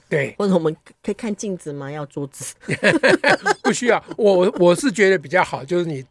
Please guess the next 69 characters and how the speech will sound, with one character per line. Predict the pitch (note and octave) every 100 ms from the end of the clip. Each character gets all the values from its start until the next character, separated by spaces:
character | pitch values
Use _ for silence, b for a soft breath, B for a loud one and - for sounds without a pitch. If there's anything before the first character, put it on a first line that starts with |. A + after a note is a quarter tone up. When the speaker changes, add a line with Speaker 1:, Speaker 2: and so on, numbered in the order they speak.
| _
Speaker 1:
拿 | - D#3
一 | F3
张 | F3+ F#3+
A | G3+
four | E3 G3+ E3
的 | C#3+
纸， | - G2+
这 | D#3
上 | D3 D3+
面 | D3
画 | C#3 D#3
一 | C#3+
张 | C#3 C#3+
桌 | C#3+ C3+
子， | C#3 B3+ B3 D#4 F3
<laughs> | E4+ - D#4
然 | - F#3+
后 |
两 | G#3 D#3+ B2+
头 | E3+ E3+
各 | - E3
画 | F#3 E3
一 | D3
个 | D3
人 | A2+ A#2+ - F#3
Speaker 2:
你 | F3
不 |
要 | F3+ F#3
一 |
直 | F3+
看 | E3+ F#3+
镜 | F#3+ F3
子。 | F3
Speaker 1:
就 | -
好 | -
了。 |
哎， | - -
对， | - F3
对， | E3 D3+
对， | C#3+ B B
这 | - C4
比 | B3
起 | F#3+ F3
直 | - F3+
接 | F#3+ G#3+
看 | F#3+ F#3+
镜 | F#3+ F3
子 | C3+
好， | - - b -
因 |
为 | D4+
你 | A3+ F3
直 | G3
接 | E3+ G#3+
看 | G3+ G3+
镜 | E3 D#3
子， | C#3+
Speaker 2:
嗯。 | B2+
Speaker 1:
你 | A#2
没 | D#3
有 |
办 | F3+ D#3
法 | D3
一 | D#3
下 | D#3+ C#3+
看 | - D3
到 | C3+
两 | B2+ - -
个。 | -